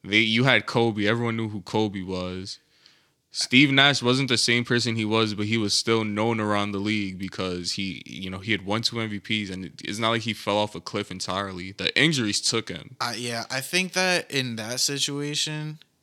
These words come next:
Speaker 2: I don't, I don't really know because Dwight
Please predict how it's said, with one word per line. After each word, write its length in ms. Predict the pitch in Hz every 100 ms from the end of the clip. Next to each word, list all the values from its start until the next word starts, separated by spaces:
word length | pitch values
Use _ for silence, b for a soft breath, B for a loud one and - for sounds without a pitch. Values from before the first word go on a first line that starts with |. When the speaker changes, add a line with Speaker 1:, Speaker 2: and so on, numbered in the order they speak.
| _ b b b b b _ _ _ _ - B B
Speaker 2:
I 120 | 127
don't, 180 | 151 156 -
I 120 | 147
don't 160 | 208 233
really 240 | 226 196
know 280 | 135 117 107
because 520 | 113 127 143 135 120 - B B
Dwight 680 | 123 120 127 165 190 208